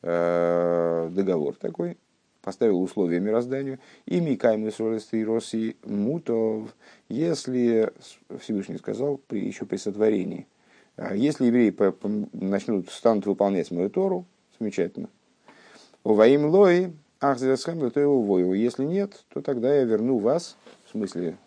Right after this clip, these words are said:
все элементы мироздания, э, в состояние то его воеву, то есть в состояние хаоса. Э, вешнейгам бешекела кейдеш, и оба они, ну, то есть отсюда понятно, что, э, мироздание,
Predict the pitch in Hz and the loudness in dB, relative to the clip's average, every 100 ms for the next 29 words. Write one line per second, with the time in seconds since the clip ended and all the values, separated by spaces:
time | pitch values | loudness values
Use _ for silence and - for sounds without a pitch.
0 | - - 92 92 92 82 80 87 101 160 | -10 -2 2 2 0 -4 -2 0 2 0
1 | 190 180 - _ - _ - 101 117 - | -2 -4 -10 _ -20 _ -6 -6 -4 -2
2 | 127 170 143 151 139 107 98 95 139 165 | -2 -2 -2 0 0 2 0 0 -2 -2
3 | 185 180 _ _ _ 139 147 - - 120 | -6 -10 _ _ _ -6 -6 -8 -4 -2
4 | 131 113 107 76 - - - _ _ - | -2 -2 -2 -2 -4 -12 -20 _ _ -20
5 | _ - _ - 95 101 95 95 95 113 | _ -20 _ -4 2 4 6 6 4 2
6 | 117 - 165 202 180 165 139 120 - 156 | 0 -2 -2 0 0 0 -2 -2 -2 -2
7 | 147 123 101 - 98 85 104 156 - - | 0 0 0 -2 -2 0 -2 -4 -6 -10
8 | 156 143 - 135 110 90 85 80 78 101 | -4 -4 2 4 4 4 4 2 -2 -4
9 | 156 - 113 - - 78 - - - 117 | -6 -4 -4 -4 -8 -8 -8 -10 -8 -6
10 | 87 127 175 - - 90 85 _ _ _ | -2 -2 -4 -10 -8 -6 -6 _ _ _
11 | _ - 92 87 87 90 98 98 101 156 | _ -10 -4 -2 -2 -2 0 2 2 2
12 | 202 170 127 | 2 -2 -6